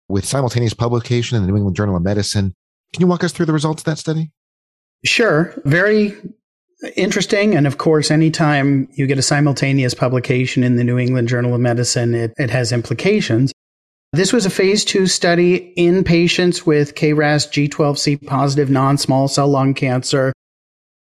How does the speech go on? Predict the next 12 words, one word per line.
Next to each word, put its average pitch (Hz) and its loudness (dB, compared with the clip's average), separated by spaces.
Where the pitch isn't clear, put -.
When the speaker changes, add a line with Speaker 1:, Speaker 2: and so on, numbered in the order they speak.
Speaker 2:
Nearly 151 2
all 143 2
of 147 0
these 139 0
patients 139 -2
had 131 -2
received 127 -2
prior 131 -2
immunotherapy 131 0
and, 120 -2
and 135 0
chemotherapy. 139 0